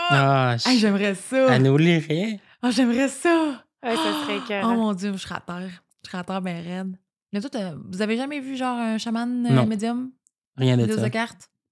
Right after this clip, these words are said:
Speaker 2: Ou les
Speaker 1: Absolument.
Speaker 2: cristals?
Speaker 1: Non, non, non.
Speaker 2: Les petites roches?
Speaker 3: Ben, moi, j'ai tout le temps, ben, j'ai accompagné une amie, puis là, vu que j'ai pas payé, tu sais, j'ai dit, « Ah, pouvez-vous me dire une affaire ? » Genre, tu sais, à la fin, là,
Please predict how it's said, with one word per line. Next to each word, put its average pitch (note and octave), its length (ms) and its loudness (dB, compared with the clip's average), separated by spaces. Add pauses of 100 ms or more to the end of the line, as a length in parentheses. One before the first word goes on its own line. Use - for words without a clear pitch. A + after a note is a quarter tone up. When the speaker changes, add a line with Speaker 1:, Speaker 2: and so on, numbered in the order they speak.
(140)
Speaker 2:
Ou - 60 -6
les A3+ 120 -2
Speaker 1:
Absolument. A3+ 220 0
Speaker 2:
cristals? A3+ 260 -2 (100)
Speaker 1:
Non, F3+ 320 0
non, C#3+ 200 0
non. A#2 380 0
Speaker 2:
Les B2 80 0
petites - 200 -8
roches? G#3+ 380 -4 (360)
Speaker 3:
Ben, A3+ 240 -4
moi, A#3 200 -4
j'ai C4 120 -8
tout A#3 100 -8
le G3+ 80 -10
temps, B3+ 200 -4 (400)
ben, G#3+ 80 -4
j'ai G#3 100 -4
accompagné G#3+ 600 -6
une G#3+ 100 -6
amie, G#3 360 -6 (260)
puis G3+ 340 -12 (260)
là, G3+ 320 -6
vu F#3 160 -14
que F#3+ 60 -14
j'ai F#3+ 140 -4
pas G#3+ 140 -8
payé, G3 400 -6
tu G3+ 140 -10
sais, G#3 120 -8 (560)
j'ai F#3+ 220 -8
dit, « G#3 220 -10 (360)
Ah, A#3+ 260 -4
pouvez-vous A3 380 -10
me A#3 100 -10
dire A3 220 -8
une G3 120 -8
affaire ? » F#3 300 -14 (160)
Genre, G3 180 -20
tu - 80 -20
sais, G3 60 -8
à F#3+ 80 -8
la F3+ 40 -12
fin, F#3+ 260 -12
là, G3+ 40 -8